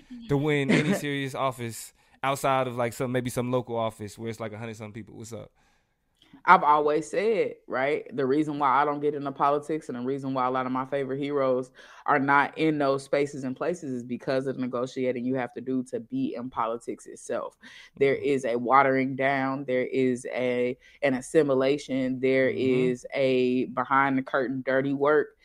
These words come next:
Speaker 2: you have to do to get up in them upper echelons. You know what I'm saying? Like, the same way with a billionaire, it ain't no ethical billionaires, man. You done had to do some real tricky shit.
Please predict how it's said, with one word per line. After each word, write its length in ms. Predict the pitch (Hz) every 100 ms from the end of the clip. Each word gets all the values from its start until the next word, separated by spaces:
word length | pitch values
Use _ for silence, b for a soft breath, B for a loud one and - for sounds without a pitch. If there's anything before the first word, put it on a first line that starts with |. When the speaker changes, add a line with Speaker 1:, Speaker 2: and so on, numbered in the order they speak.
| b b
Speaker 2:
you 140 | 101
have 220 | 160 160
to 80 | -
do 180 | 123 175
to 80 | 131
get 300 | - 160 180
up 180 | 156 151
in 80 | 139
them 160 | 131 117
upper 240 | 147 147
echelons. 680 | - 202 170 131 113 110 -
You 60 | 151
know 60 |
what 80 | 156
I'm 100 | 156
saying? 340 | 156 165 165
Like, 200 | 170 127
the 80 | -
same 320 | - 135 151
way 180 | 156 160
with 160 | 170 190
a 40 |
billionaire, 600 | 185 240 269 233 214 220
it 140 | - 185
ain't 140 | 226
no 120 | 254
ethical 360 | 262 262 - 254
billionaires, 640 | 220 247 254 208 156 131
man. 280 | 143 156 165
You 60 | 226
done 140 | 233
had 180 | 214 208
to 60 |
do 120 | 202 214
some 160 | 208
real 240 | 202 208 214
tricky 240 | 247 214
shit. 320 | 202 285 226